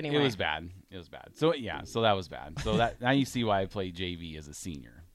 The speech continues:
Speaker 2: in high school at
Speaker 1: Yeah.
Speaker 2: a school that was, like, really small.
Speaker 1: At the
Speaker 2: Um,
Speaker 1: time,
Speaker 2: okay,
Speaker 1: but
Speaker 2: so,
Speaker 1: yes.
Speaker 2: yeah,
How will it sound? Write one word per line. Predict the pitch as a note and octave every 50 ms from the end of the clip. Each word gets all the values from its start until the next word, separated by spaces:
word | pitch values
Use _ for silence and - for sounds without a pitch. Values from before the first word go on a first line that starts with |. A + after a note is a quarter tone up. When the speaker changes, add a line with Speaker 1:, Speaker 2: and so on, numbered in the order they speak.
| _ - -
Speaker 2:
in | F2+ E2
high | D#2+ D2
school | C#2+ - - - C#2+ C#2 -
at | F2+ F#2+ G#2
Speaker 1:
Yeah. | A#2 - - -
Speaker 2:
a | F#2+ F#2
school | - - - G2+ F#2 F2+
that | E2+ D2 D2
was, | D#2+ D#2+ D2+
like, | D#2 D2+ D2+ -
really | F2 F2+ E2+ D#2+ D2+
small. | - - - C#2 A#1+ A1+ - - - - - - - - - - - - - - - - - - - - - _ - - -
Speaker 1:
At | C3+
the | B2+
Speaker 2:
Um, | B2+ B2 B2+
Speaker 1:
time, | D3+
Speaker 2:
okay, | F3+ F#3 F#3 F3
Speaker 1:
but | F3 -
Speaker 2:
so, | - C#3+
Speaker 1:
yes. | C3 B2+ B2+
Speaker 2:
yeah, | B2 A2 G2+ F#2